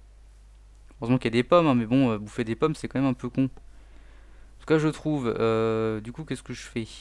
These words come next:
On prend une sapling là, ça peut être bien pour f-, faire cuire des trucs. Le soleil va pas tarder à se coucher.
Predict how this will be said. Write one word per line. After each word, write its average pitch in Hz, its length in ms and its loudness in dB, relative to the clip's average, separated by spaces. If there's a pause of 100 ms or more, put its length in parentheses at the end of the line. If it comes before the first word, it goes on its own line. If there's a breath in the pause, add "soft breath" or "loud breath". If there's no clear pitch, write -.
(580 soft breath)
On 120 40 -10
prend 110 120 -4
une 107 100 0
sapling 139 480 -2
là, 139 80 -2
ça - 100 -16
peut 110 100 -6
être 107 80 -8
bien 117 140 -4
pour 117 140 -6
f-, - 120 -16
faire - 340 -12
cuire 110 140 -8
des 107 100 -8
trucs. - 340 -12 (500 soft breath)
Le 113 60 -4
soleil 139 180 0
va 117 100 4
pas 127 120 0
tarder 135 200 0
à - 20 -2
se - 80 -8
coucher. 135 460 -8